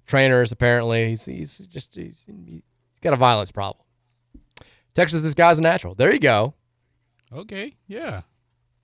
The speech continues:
Speaker 1: Texas says, "This kid, the new permanent producer." We don't have a permanent producer just yet. We're, we're, we're,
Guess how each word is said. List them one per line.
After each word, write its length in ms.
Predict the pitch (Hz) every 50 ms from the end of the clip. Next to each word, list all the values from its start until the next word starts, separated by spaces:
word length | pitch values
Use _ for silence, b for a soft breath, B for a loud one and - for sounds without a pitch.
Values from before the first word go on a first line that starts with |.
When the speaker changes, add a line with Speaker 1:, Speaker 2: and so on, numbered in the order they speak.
| _ _ _ _ _ _ _ _ _ _ _ _ _ _ - - _ _ _
Speaker 1:
Texas 300 | - 170 180 170 165 151
says, 380 | - 175 170 165 170 165 165 143
"This 140 | 147 143 -
kid, 200 | - 175 170 143
the 100 | 143 147
new 140 | 147 156 147
permanent 300 | - - 143 143 139 117
producer." 220 | 123 123 113 101 -
We 60 | 175
don't 100 | 202 226
have 80 | 214 208
a 40 | -
permanent 260 | - 170 165 160 127
producer 320 | 123 131 139 135 - 127
just 220 | 120 113 117 - -
yet. 220 | 107 98 90 107 -
We're, 180 | - 135 139 147
we're, 200 | 160 190 196 196
we're, 400 | 196 196 196 214 247 - - -